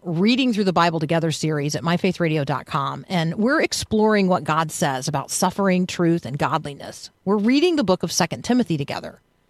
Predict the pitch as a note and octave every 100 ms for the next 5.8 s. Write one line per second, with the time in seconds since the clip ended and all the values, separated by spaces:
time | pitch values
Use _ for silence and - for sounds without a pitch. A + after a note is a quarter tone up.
0 | _ _ _ - G3+ B3 D#4 G3+ F#3+ A#3+
1 | A3 E3 F#3+ G3 G#3+ F#3 F#3+ E3+ G#3 G3
2 | F3+ - _ D#3+ E3+ F3 C#4+ - G#3 -
3 | E3 E3 - F3+ E3+ C#3+ - A#3 A#2+ E3
4 | - _ _ _ G#3 G#3+ G3+ E3 F3 A#3
5 | B3 A#3 F3+ G#3 G#3+ G3+ G3+